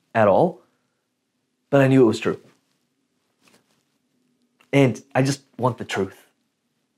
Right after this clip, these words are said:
That's it. I just want the truth. W W W dot lucas rubrics dot com. I will leave a link for the website. Check out the Coaches University. We have a ten K guarantee. We will work with you. We will work. You will make ten thousand dollars working with us, guaranteed.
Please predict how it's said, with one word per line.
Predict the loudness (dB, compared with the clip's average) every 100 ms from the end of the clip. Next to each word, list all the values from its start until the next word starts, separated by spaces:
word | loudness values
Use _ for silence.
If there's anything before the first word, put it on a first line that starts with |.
| _ _ -18
That's | -14
it. | -14 -10
I | -10
just | -8
want | -10
the | -12
truth. | -16 -16 -18 _ _ _ _ _ _ _ _ _ -20 -18 -2
W | 2 4 4
W | 2 2
W | 0 -2 -8 _
dot | -2 0
lucas | 0 0 0
rubrics | 0 0
dot | -2 -2
com. | -6 -4
I | 0
will | 2
leave | 4 4
a |
link | 2 0
for | 0
the |
website. | 0 0 0
Check | 0
out | 2
the | 2
Coaches | 2 2
University. | 2 2 0 2
We | 0
have |
a | 0
ten | 0 0
K | 0
guarantee. | 2 2 0 -2
We | 0 2
will | 2
work | 2 2 0
with | 0
you. | 0 -2 -8 _ _ _ _ _ _ _ _ -2
We | 2
will | 4
work. | 4 2
You | 4
will | 4 4
make | 2 0
ten | -2
thousand | 0 0 2
dollars | 0
working | 0 -4 -6
with | -8
us, | -10 -12 _ _ -2
guaranteed. | -2 -2 -6 -14